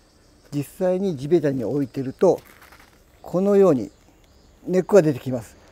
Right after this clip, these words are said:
そうすると根っこ外側に巻いちゃうので、この鉢の中心部に根が生えてこないですね。本来は根っこが、えー、スリットから飛び出した段階で空気と触れて、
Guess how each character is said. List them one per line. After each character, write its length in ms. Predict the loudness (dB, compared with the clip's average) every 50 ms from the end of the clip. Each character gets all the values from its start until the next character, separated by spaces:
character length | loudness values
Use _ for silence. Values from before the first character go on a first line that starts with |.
| _ _ _ _
そ 100 | 2 2
う 60 | 2 2
す 60 | 0
る 60 | -2
と 60 | -2 0
根 120 | 0 0
っ 40 | -2
こ 120 | -2 -4 -6
外 300 | -6 -6 -2 0 0 2
側 240 | 4 4 4 4
に 160 | 2 0 -2 0
巻 180 | 0 0 0
い 40 | -2
ち 100 | 0 0
ゃ 100 | 0 0
う 80 | 0 -2
の 160 | -4 -6 -6
で、 340 | -4 -2 -2 -2 -2 -4 -6 _ _ _ _ _ _ _ _ _ _ _ _ _ _ _ _ _ _ _ _ _ _ _ _ _ _ _ _ _ _ _
こ 80 | -8 -8
の 80 | -6
鉢 240 | -6 -6 -6 -6 -6
の 100 | -6 -6
中 220 | -6 -6 -8 -8 -6
心 240 | -6 -4 -4 -2
部 60 | -4 -4
に 180 | -6 -8 -4
根 160 | -2 -2 -2
が 220 | -2 -2 -4 -6 -8
生 140 | -6 -6 -6
え 40 |
て 100 | -6 -8
こ 140 | -12 -12 -10
な 160 | -8 -8 -8
い 40 | -8 -10
で 80 | -14
す 80 | -14 -10
ね。 200 | -8 -8 -8 -10 _ _ _ _ _ _ _ _ _ _ _ _ _ _ _
本 240 | 0 0 0 2
来 240 | 4 4 4 4 4
は 280 | 4 4 4 2 0 -4 _ _ _ _ _ _ _ _ _ _ _ _ _ _ _ _ _ _ _ _ _ _ _ _ _ _ _ _ _ _ _ _ _
根 140 | -4 -4 -4
っ 40 | -4 -8 _
こ 160 | 0 2 2 4
が、 280 | 4 4 2 2 -2 -6 _ _ _ _ _ _ _ _ _
え 240 | -6 -6 -4 -4 -6
ー、 40 | -8
ス 140 | -8 -6 -4
リ 80 | -4
ッ 60 | -4 -6 _ _
ト 300 | -6 -6 -6 -6 -8 -12
か 120 | -12 -8 -8
ら 100 | -8 -8
飛 180 | -8 -6 -4
び 80 | -2 -2
出 120 | -2 -4
し 40 | -6
た 140 | -8 -10 -8
段 240 | -8 -8 -10 -10 -10
階 220 | -8 -8 -8 -2
で 240 | 0 0 0 0 -2 _ _
空 200 | -2 0 0 0
気 120 | 0 -4 _
と 120 | -12 -12
触 140 | -10 -8 -10
れ 100 | -10 -10
て、 240 | -10 -12 -14 -14